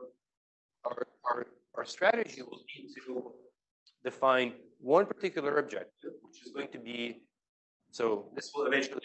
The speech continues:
lead us to an objective called, uh, the look likelihood. And this objective will essentially optimize for density estimation. But the hope is that if our model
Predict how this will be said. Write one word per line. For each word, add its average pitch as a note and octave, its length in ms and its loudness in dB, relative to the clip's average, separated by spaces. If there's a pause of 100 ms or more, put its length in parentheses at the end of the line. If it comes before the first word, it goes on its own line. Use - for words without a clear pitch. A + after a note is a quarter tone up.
(200)
lead B2+ 160 2
us B2+ 140 2
to A#2+ 80 -4
an A2 80 -2
objective B2+ 440 -2
called, A2 320 0 (600)
uh, G2 140 2 (100)
the A#2 80 0
look A#2+ 220 -6
likelihood. D3 560 0 (640)
And B2 280 -6
this - 240 8
objective D#3 640 2
will B2+ 440 0 (300)
essentially D3 920 4
optimize C3 680 4
for A2+ 240 -4
density B2 420 2
estimation. - 580 -12 (520)
But A#2 160 -2
the - 100 -18
hope G#3 340 6
is B2+ 140 -6
that A#2+ 360 -2 (140)
if D#3 180 -6
our D3+ 160 4
model C3+ 460 6